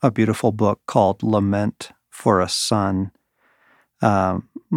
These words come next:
little paperback book written by Nicholas Wolterstorff,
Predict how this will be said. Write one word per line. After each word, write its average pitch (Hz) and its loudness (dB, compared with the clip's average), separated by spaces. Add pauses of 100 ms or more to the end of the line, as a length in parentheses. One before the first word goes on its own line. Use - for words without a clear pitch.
(140)
little 110 2
paperback 98 -2
book 95 0
written 113 0
by 95 -2
Nicholas 98 -2
Wolterstorff, 95 -2